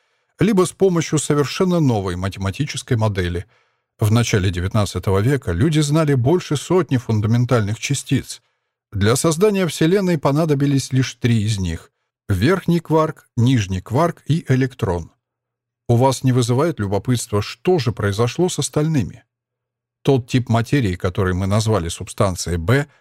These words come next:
вероятно, состоит из экзотических фундаментальных частиц. Назовём их так, чтобы отличать от фундаментальных частиц стандартной модели. Как взаимодействуют компоненты субстанции Б?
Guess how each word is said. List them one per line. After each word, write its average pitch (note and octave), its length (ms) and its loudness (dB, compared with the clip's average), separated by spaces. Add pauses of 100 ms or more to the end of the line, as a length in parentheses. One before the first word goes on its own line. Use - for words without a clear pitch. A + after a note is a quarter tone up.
(140)
вероятно, D3+ 540 0
состоит E3 560 -2
из C#3+ 280 -2
экзотических D3+ 880 -2
фундаментальных B2 840 0
частиц. - 600 -6 (440)
Назовём F3 480 2
их - 100 -10
так, D3 460 -2
чтобы B2+ 340 0
отличать B2 580 -2
от A#2 200 0
фундаментальных G#2+ 800 0
частиц - 600 -4
стандартной G#2 640 0
модели. A#2 520 -4 (880)
Как D3 220 2
взаимодействуют B2 800 0
компоненты A2+ 640 0
субстанции - 680 -2
Б? A#2 280 0